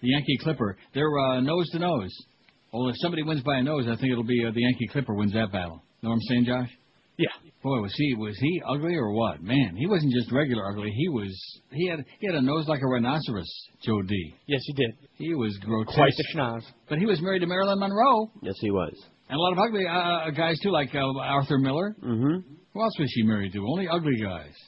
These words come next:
Speaker 3: Right.
Speaker 1: She was never even married to anybody that looked like human or
Speaker 3: She
Speaker 1: like,
Speaker 3: was
Speaker 1: uh,
Speaker 3: not
Speaker 1: with
Speaker 3: particular.
Speaker 1: Is that it?
Speaker 3: That's it.
Speaker 1: That's what Bobby Kennedy said.
Speaker 3: That's right.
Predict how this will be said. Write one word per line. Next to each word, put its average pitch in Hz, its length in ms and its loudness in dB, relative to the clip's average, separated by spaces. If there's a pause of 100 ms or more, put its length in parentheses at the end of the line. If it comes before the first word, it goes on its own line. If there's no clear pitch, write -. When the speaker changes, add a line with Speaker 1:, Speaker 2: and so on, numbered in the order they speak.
(180)
Speaker 3:
Right. 95 180 -6 (200)
Speaker 1:
She - 100 -8
was 196 160 -2
never 185 180 0
even 165 160 0
married 165 220 -2
to 139 60 2
anybody 143 340 -2
that 135 60 -2
looked 143 160 -2
like 123 180 0 (220)
human 139 320 4
or 123 180 0
Speaker 3:
She 123 60 2
Speaker 1:
like, 233 80 6
Speaker 3:
was 208 100 4
Speaker 1:
uh, 135 60 6
Speaker 3:
not 107 100 6
Speaker 1:
with 143 220 2
Speaker 3:
particular. 92 520 0 (320)
Speaker 1:
Is 113 120 -4
that 123 180 2
it? 139 160 -4
Speaker 3:
That's - 220 -4
it. 170 80 0
Speaker 1:
That's 147 160 -2
what 156 80 0
Bobby 160 240 0
Kennedy 165 340 2 (100)
said. 98 200 0
Speaker 3:
That's 104 160 -8
right. 170 200 -2